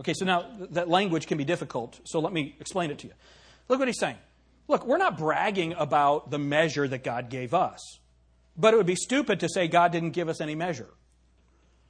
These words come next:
God gave us enough measure to get to you. The, the Apostle Paul and those with him had started the church at Corinth and given them the gospel. So God, he's saying, "God gave me the ability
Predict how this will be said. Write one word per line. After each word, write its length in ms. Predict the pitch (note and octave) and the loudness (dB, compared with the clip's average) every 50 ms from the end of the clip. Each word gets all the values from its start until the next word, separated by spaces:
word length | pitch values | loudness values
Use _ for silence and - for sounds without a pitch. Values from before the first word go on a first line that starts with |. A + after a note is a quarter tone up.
| _ _ _ - C3+ | _ _ _ -14 -4
God 340 | B2 F3+ G3 A#3 A#3+ F#3 C#3+ | 4 8 8 8 8 6 6
gave 340 | B2+ G#3+ B3 C#4+ D4+ A#3+ G3+ | 8 8 8 8 8 6 4
us 160 | G#3 G3 - | 4 4 4
enough 240 | G#3+ G3+ G3 F3 - | 4 2 2 0 2
measure 260 | G3+ G#3+ G#3 F3+ G3 | 2 2 2 2 2
to 80 | E3+ E3 | 0 0
get 240 | C#3 G#3+ A3 A3 - | 0 0 -2 -2 -2
to 160 | G3 G3 F3+ | -4 -4 -2
you. 460 | E3+ F3 G3+ G#3+ F3 B2 G2+ F#2+ - _ _ _ _ _ _ _ _ _ _ | -2 -2 0 0 0 -2 -2 -8 -18 _ _ _ _ _ _ _ _ _ _
The, 140 | - D3+ D#3 | -4 -4 -2
the 100 | D3 E3 | 0 0
Apostle 400 | D#3+ - A3 A3 G#3+ - G#3 E3 | 4 6 6 6 6 4 2 2
Paul 320 | - A3+ A3+ A3 G3+ F#3 | 4 6 8 8 6 6
and 100 | F3 E3 | 2 2
those 200 | F#3+ G3+ F#3 D3 | 2 2 2 2
with 160 | F#3 G#3+ G3+ | 2 2 2
him 80 | G3 F3 | 0 -2
had 80 | D#3+ B2+ | -4 -2
started 260 | - G#3+ G3+ F#3 F3 | 0 0 0 2 0
the 80 | D#3 | -2
church 240 | - - G3+ F#3 - | -2 0 0 0 0
at 80 | E3+ - | -2 -4
Corinth 380 | - A3 G3+ F3 D#3 D#3+ D#3 | 0 0 2 2 2 0 -2
and 100 | E3 D3+ | -4 -2
given 220 | C3+ F3+ G3 F3+ F3 | 0 0 0 0 0
them 120 | E3+ D#3+ | -2 -2
the 60 | D3 | -2
gospel. 560 | C3+ D#3+ F#3 G3 F#3 F#3 - - C3+ C3+ C3+ - - - - - | 2 4 4 6 4 2 0 -4 -4 -4 -4 -6 -12 -20 -12 -4
So 140 | - F#3+ E3+ | -2 0 2
God, 280 | D#3 F#3+ G3+ A3+ A#3 | 6 8 8 8 8
he's 200 | - A3 A3 - | 6 2 0 0
saying, 260 | - A3+ G#3 F#3 E3 C3 | 0 0 0 -2 0 4
"God 400 | G3 F#3+ G#3 A#3+ C4 G#3 E3 D3 | 6 6 8 6 6 4 2 0
gave 340 | G#3 G#3 A3+ A#3+ A#3 F#3 | 2 2 2 2 0 -2
me 240 | F3+ G3 G#3+ A3+ A3+ | -2 -4 -2 -2 -2
the 160 | G3+ F#3+ F3 | -2 0 0
ability 920 | D#3 C#3 C3 B2 - A#3 C4 C4+ A3+ F3+ D3+ - - - C3 C3 C3+ C#3+ - | 0 -2 -4 -2 4 6 6 6 6 4 2 0 -2 -6 -6 -6 -6 -8 -10